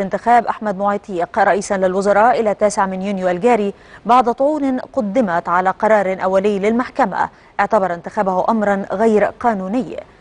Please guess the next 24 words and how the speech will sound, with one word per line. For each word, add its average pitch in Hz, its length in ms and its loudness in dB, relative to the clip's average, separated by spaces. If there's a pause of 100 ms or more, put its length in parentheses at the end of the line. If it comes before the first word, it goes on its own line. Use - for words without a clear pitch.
(380)
كان 285 200 4
فريق 311 360 0
دفاع 254 360 4
معتيق 233 540 -4
قد - 240 -4
قدم 190 320 -2
على 180 180 0
الفور 220 380 0
استئنافا 214 520 -2
على 240 160 4
قرار 208 360 0
المحكمة 190 420 -4
المبدئي، 180 580 -4 (400)
وكان 196 400 0
معتيق 220 500 -2
قد 208 300 0
دخل 202 540 0
مكتب 190 340 -2
رئيس 185 280 -6
الوزراء 202 460 2
مساء 208 320 -2
الاثنين 208 640 -2
تحت - 300 -4
الحراسة، 208 640 0